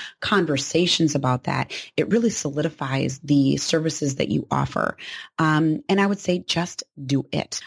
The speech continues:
Um, you know, if you need to give a discount for your first five clients, um, do that, but don't do it forever. You know, just get your feet wet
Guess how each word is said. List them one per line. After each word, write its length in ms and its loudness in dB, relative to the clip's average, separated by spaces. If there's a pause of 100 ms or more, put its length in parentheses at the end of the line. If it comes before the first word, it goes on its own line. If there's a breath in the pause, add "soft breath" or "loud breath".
(140 loud breath)
Um, 600 2
you 100 4
know, 100 2
if 180 0
you 80 4
need 200 4
to 540 2
give 220 2
a 60 2
discount 640 2
for 120 -6
your 160 -2
first 480 -2
five 320 -2
clients, 540 0 (380 loud breath)
um, 240 2
do 200 2
that, 380 -4 (120)
but 220 -2 (140)
don't 240 0
do 80 2
it 80 -2
forever. 420 0 (480 loud breath)
You 160 4
know, 80 2
just 340 -4
get 280 0
your 220 -4
feet 340 -6
wet 300 -4